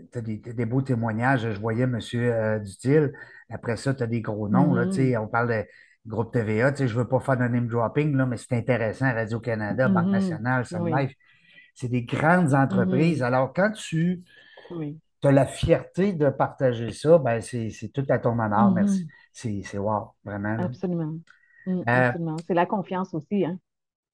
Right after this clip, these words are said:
Speaker 1: ben oui, c'est la confiance. Puis si ces gens-là t'ont fait confiance une fois, ils vont te refaire confiance deux fois, trois fois. C'est là qu'on, on, on, parce qu'à un moment
Speaker 2: Mm.
Speaker 1: donné, euh, développer une nouvelle clientèle,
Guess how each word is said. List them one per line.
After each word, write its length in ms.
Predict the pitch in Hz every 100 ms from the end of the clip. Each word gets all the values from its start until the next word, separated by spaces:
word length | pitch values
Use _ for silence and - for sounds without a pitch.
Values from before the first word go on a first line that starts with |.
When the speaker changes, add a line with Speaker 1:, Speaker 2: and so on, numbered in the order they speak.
| _ -
Speaker 1:
ben 160 | 113
oui, 220 | 110 196
c'est 160 | 165 127
la 120 | 123
confiance. 540 | 127 123 - 196 180 -
Puis 120 | 120
si 200 | - 180
ces 180 | - 170
gens-là 340 | 135 135 170
t'ont 180 | 196 147
fait 200 | 151 147
confiance 460 | 143 131 156 165 147
une 140 | 123
fois, 240 | - 190 220
ils 80 |
vont 120 | 135 123
te 100 | 120
refaire 280 | - 131
confiance 460 | - 123 131 135 120
deux 140 | 123
fois, 200 | 110 208
trois 240 | 208 117 113
fois. 240 | - 240
C'est 200 | - 131
là 120 | 139 175
qu'on, 300 | 160 139 131
on, 400 | 117 113 113 110
on, 80 | - - - - - - _ _ _ -
parce 140 | 135
qu'à 100 | 139
un 40 | 165
moment 260 | 175 196
Speaker 2:
Mm. 20 | 185
Speaker 1:
donné, 460 | 175 220 269 233
euh, 80 | 151
développer 460 | 139 139 151 139 226
une 100 | 202
nouvelle 300 | 139 165 -
clientèle, 840 | 214 147 123 - 196 247 220